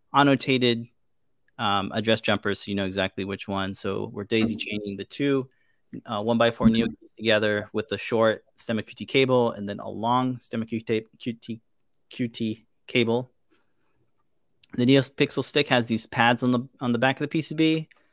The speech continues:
Um, basically just solder that up, and then the, it gets attached, uh, to the screw block terminals on the Prop Maker Feather.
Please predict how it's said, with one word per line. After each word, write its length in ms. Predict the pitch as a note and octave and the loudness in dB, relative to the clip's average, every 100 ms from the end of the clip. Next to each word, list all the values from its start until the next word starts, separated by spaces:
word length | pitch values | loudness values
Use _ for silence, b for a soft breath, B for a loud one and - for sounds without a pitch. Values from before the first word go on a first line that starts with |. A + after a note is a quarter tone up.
| _ _ _ _ - | _ _ _ _ -2
Um, 320 | G2+ F#2+ F#2+ | 0 0 2
basically 280 | B2 A#2 A2+ | 2 2 -2
just 300 | A2 - - - | -2 -4 -8 -10
solder 360 | - G2 G2 | 0 2 4
that 160 | F#2 F#2 | 2 2
up, 260 | F2+ F2 - - | 2 0 -6 -10
and 180 | G2 F#2+ | -6 -4
then 140 | F#2 | -2
the, 80 | F#2+ | -4
it 160 | - - | -4 -4
gets 400 | F#2 - - - | -4 -4 -6 -8
attached, 580 | G#2 A#2+ G#2+ G2+ - - | -8 -4 -4 -4 -10 -10
uh, 160 | G#2 G2+ | -10 -8
to 120 | - | -8
the 80 | G#2 | -8
screw 180 | - C#3+ | -4 2
block 220 | D3+ C#3 | 2 2
terminals 500 | - D#3+ D3+ D3 C#3 | 0 0 2 2 0
on 140 | - A#2+ | -2 -2
the 60 | |
Prop 180 | A#2+ G#2+ | 0 0
Maker 220 | A2+ A#2+ | -2 -6
Feather. 480 | - B2 B2 C3 | -2 0 2 0